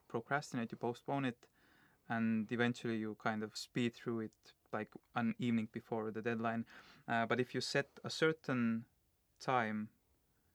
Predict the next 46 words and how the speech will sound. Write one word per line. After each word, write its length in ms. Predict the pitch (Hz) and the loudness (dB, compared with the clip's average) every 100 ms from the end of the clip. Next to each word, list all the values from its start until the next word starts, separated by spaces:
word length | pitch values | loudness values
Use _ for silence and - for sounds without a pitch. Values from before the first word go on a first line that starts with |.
| _ _ _ - | _ _ _ -8
um, 280 | 110 110 - | -4 -4 -4
in 80 | 113 | -2
a 60 | |
week, 240 | 113 110 - - | 0 0 -4 -6
for 100 | 110 | -6
example, 440 | - 117 113 113 | -4 -4 -4 -4
like, 260 | 107 107 104 - - | -4 -6 -8 -16 -8
you 100 | 123 | -4
have 180 | 117 - | -4 -4
to 300 | - 117 110 - _ | -8 -6 -8 -14 _
have 240 | 117 113 | -2 -2
something 320 | - 117 117 | -2 -2 -2
done 200 | 113 120 | -2 -2
by 100 | 110 | -4
Sunday, 560 | 110 143 156 143 135 127 - - _ _ _ | -4 -2 0 2 0 -2 -8 -20 _ _ _
but 160 | 113 110 | -4 -4
for 140 | - | -2
Wednesday, 640 | 117 135 135 - 123 117 117 120 _ _ | 2 2 0 0 2 2 0 -6 _ _
you 60 | 117 | -4
set, 220 | 117 - | -4 -4
like, 140 | 113 | -8
three 200 | - 131 | -2 2
hours, 340 | 127 127 117 - | 4 2 0 -2
"This 160 | 120 | -4
is 60 | 120 | -4
my 120 | 110 | -4
study 300 | - 131 123 | -2 0 0
time," 400 | - 120 117 113 - _ _ _ _ | 0 -2 0 -2 -8 _ _ _ _
then 100 | 117 | -4
you 60 | 110 | -2
can 120 | 117 | -2
see 200 | - 127 | 0 0
it 100 | 120 | 2
on 100 | 117 | 0
a 60 | |
Google 260 | 117 120 113 | 0 -2 2
Calendar, 500 | 127 123 113 113 110 | 4 6 4 0 -2
and 220 | 113 113 | 0 -2
it 100 | - | -4
kind 280 | - 117 113 | -4 -2 -2
of 80 | - - _ - | -6 -14 _ -4
helps 360 | 123 120 - | -2 -2 -6
to 140 | - 113 | -14 -12
keep 340 | - 120 - | -6 -8 -6
you, 180 | 110 110 | -8 -8
mm, 180 | 110 | -10